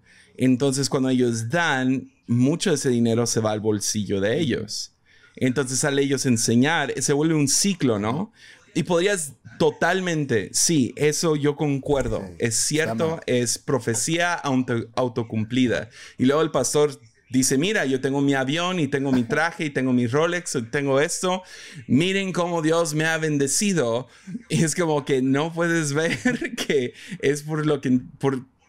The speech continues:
Speaker 1: porque tienes una congregación que te respalda en todo lo que dices. Pero,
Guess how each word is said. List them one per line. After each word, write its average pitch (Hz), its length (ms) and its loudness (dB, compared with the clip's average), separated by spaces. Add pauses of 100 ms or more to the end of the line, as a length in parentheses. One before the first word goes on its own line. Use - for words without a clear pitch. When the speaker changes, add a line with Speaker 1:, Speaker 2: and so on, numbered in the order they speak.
(220)
Speaker 1:
porque 156 280 -2
tienes 185 240 -2
una 190 220 0
congregación 139 680 0
que 135 100 0
te 120 140 -2
respalda 117 760 -2 (180)
en 123 260 2
todo 123 160 2
lo 117 100 2
que 117 100 0
dices. 120 400 -4 (360)
Pero, 202 500 0